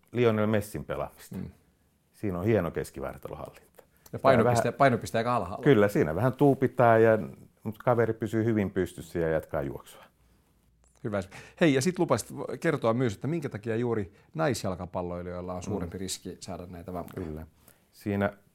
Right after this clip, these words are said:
Speaker 1: monia tekijöitä. Yksi on varmaan se, että nuorilla naisilla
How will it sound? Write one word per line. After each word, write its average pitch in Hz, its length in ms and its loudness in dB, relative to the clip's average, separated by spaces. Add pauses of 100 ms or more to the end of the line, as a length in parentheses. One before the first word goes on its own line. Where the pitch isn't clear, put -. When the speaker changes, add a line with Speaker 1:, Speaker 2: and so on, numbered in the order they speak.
(340)
Speaker 1:
monia 131 360 6
tekijöitä. 76 540 -4
Yksi 104 220 -2
on 87 60 -2
varmaan 87 420 -2
se, 92 240 0
että 85 480 -2 (300)
nuorilla 104 480 2
naisilla 95 640 -2